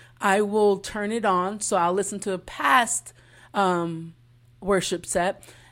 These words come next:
And when I get up in the morning, like, when I get in the shower, I turn on their worship set. So I'm worshiping God in the shower, right? And so I keep that momentum going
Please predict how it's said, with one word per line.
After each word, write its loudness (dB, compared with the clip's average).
And -2
when -8
I -4
get -2
up 0
in -8
the -6
morning, -4
like, 0
when -6
I -6
get -4
in -2
the -6
shower, 2
I -2
turn -6
on 0
their -2
worship -2
set. -12
So -6
I'm -2
worshiping -2
God 2
in -2
the 0
shower, 2
right? 2
And -4
so 0
I 2
keep 2
that 4
momentum -2
going -4